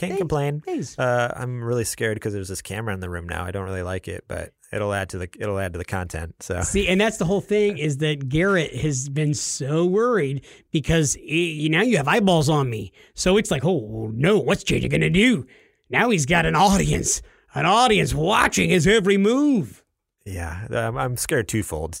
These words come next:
Speaker 2: because, yeah, I don't know what J J is gonna do now. And also, I don't like being watched either. So
Speaker 1: <laughs>
Speaker 2: if I'm, like, staring awkwardly at the camera or away from the camera or not looking at the camera,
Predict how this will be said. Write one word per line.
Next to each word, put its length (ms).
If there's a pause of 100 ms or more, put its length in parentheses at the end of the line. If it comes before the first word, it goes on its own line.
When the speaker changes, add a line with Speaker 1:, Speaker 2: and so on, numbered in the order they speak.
(140)
Speaker 2:
because, 340
yeah, 180
I 80
don't 200
know 80
what 120
J 140
J 80
is 80
gonna 140
do 140
now. 340 (680)
And 120
also, 220
I 80
don't 180
like 180
being 200
watched 320
either. 340
So 340 (720)
Speaker 1:
<laughs> 720
Speaker 2:
if 100
I'm, 320 (380)
like, 280 (480)
staring 460
awkwardly 460
at 80
the 80
camera 360
or 200
away 160
from 160
the 80
camera 500
or 460 (100)
not 280
looking 260
at 80
the 80
camera, 500